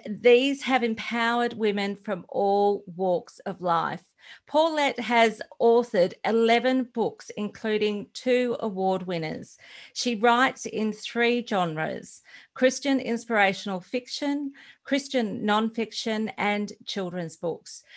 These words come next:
She now coaches aspiring authors to position themselves in the publishing industry as authors and works with women to find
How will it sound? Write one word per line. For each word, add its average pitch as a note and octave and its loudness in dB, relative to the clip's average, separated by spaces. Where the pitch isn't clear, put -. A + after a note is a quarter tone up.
She B3+ -2
now C4+ 4
coaches B3 -4
aspiring B3 -2
authors G#3+ -2
to G#3+ -10
position A#3 -2
themselves G#3 0
in A#3 0
the F#3 -4
publishing F#3 -4
industry F#3+ -6
as F#3 0
authors F3+ 0
and A3+ 0
works B3 2
with B3 -4
women G3 -2
to G#3+ -2
find F3 0